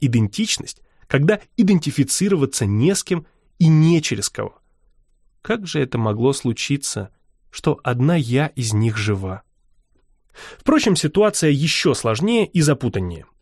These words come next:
Для того, чтобы находиться в некой субъектной оппозиции к своему времени,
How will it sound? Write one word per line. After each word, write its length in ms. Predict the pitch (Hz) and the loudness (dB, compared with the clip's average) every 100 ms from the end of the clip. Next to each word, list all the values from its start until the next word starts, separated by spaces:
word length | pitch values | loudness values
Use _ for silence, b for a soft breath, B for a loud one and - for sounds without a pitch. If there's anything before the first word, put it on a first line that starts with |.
| _ b b | _ b b
Для 140 | 147 | 2
того, 200 | 151 208 | 4 2
чтобы 280 | 240 180 160 | 0 2 2
находиться 560 | 151 147 160 202 - 113 | 2 2 0 -2 -2 0
в 60 | |
некой 260 | 139 190 143 | 2 2 0
субъектной 640 | - 135 170 170 147 135 - | 0 2 2 0 -2 -2 -2
оппозиции 640 | - 143 143 175 - 101 | 0 0 0 0 -2 -4
к 100 | - | -4
своему 520 | - 135 135 135 113 | -2 0 2 2 2
времени, 600 | 95 113 240 233 113 95 | -2 -4 -2 -2 -4 -6